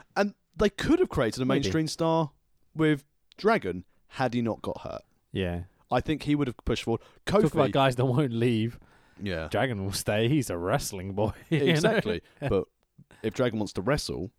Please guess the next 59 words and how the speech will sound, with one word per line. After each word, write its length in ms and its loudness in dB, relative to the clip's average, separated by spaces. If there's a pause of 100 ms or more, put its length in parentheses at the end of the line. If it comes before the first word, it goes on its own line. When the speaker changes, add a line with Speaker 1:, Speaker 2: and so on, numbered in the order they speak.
Speaker 2:
Yeah. 140 -2
Speaker 1:
would 100 0
he 40 -2
wanna 180 0
wrestle 260 -2
in 80 -2
W 180 -2
W 240 0
E 60 2
unless 300 -2
he 80 -8
can 180 -8 (160)
do 140 0
what 100 0
he 60 -2
wants, 340 -2
or 200 -2
is 100 -4
he 40 -4
Speaker 2:
Hmm. 40 -2
Speaker 1:
gonna 100 -4
go 280 0 (220)
elsewhere? 440 -2 (120)
Or 300 2 (160)
now 160 0
he's 100 -2
gonna 140 -4
have 80 -2
a 60 -8
second 280 -4
kid, 300 0 (1080)
is 120 -8
he 60 -4
gonna 140 -2
wanna 100 -2
stay 140 -4
at 60 -4
home? 200 -6 (380)
Speaker 2:
Yeah. 240 2 (560)
Speaker 1:
Uh, 60 4
which 140 2
is 120 -2
interesting 380 0
Speaker 2:
Well, 100 4
they're 80 6
Speaker 1:
'cause 140 6
Speaker 2:
offering 280 0
million 320 4
dollar 220 4
contracts 440 0
to 100 -6
everyone 300 4
on 120 2
the 60 0
bloody 280 4
roster, 400 2
it 60 -10
feels 300 0
like. 340 -2